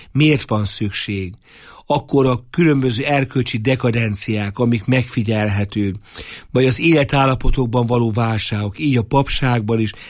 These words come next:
de a házasságban is, az elköteleződésben is.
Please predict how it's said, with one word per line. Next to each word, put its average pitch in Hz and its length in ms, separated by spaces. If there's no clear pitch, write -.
de 113 100
a 107 40
házasságban 120 1000
is, 110 140
az 104 140
elköteleződésben 120 1300
is. 120 240